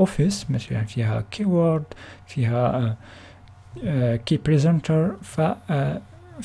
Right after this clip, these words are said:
كي سبريد بالنسبة لمقابل إكسل، كيورد مقابل مايكروسوفت وورد، و، آه،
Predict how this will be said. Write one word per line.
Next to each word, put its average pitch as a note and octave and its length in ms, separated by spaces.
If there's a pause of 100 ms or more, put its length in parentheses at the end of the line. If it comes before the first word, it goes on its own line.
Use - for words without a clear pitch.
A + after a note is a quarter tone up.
(160)
كي E3 220
سبريد D3+ 400
بالنسبة B2+ 480
لمقابل A#2+ 800
إكسل، D3+ 420
كيورد B2 360
مقابل A2+ 560 (440)
مايكروسوفت B2+ 560
وورد، C3+ 260
و، B2 240 (140)
آه، A#2+ 760